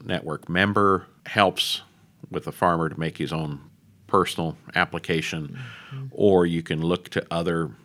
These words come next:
Speaker 1: people in your area or Twitterverse or social media for maybe what your ultimate local application is. But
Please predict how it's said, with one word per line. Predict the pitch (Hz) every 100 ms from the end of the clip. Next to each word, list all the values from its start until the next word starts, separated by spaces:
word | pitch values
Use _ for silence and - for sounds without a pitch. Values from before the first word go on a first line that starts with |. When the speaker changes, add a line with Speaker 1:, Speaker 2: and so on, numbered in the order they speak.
| _
Speaker 1:
people | 104 90 90 80
in | 71
your | 76 98 -
area | 95 87 87 87 85 82
or | - 76 71 69 69
Twitterverse | - 87 82 80 80 - -
or | 64 67 65 - - - -
social | - 90 - 82
media | 82 80 80 76 - - - - _
for | _ 90 78 71 71 -
maybe | 90 82
what | 78 76 -
your | 73 - -
ultimate | 90 - 80 71 - 92
local | 95 - 80
application | 82 85 78 - 85 82 85
is. | 80 82 80 - - - - - _ _
But | 107 95 87